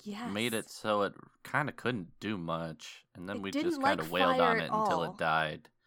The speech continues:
Speaker 1: We were able to use some fire, yes. Athen, you busted out some interesting magic, what with the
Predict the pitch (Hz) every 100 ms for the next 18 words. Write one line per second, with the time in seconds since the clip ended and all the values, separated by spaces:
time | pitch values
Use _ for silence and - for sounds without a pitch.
0 | _ _ 220 233 226 240 254 262 262 254
1 | - 214 190 170 190 196 185 - - _
2 | _ _ _ - 320 339 247 220 392 -
3 | _ _ - 240 - 262 226 233 - 202
4 | 190 - 214 214 202 240 202 185 196 196
5 | - 226 226 220 214 - 208 185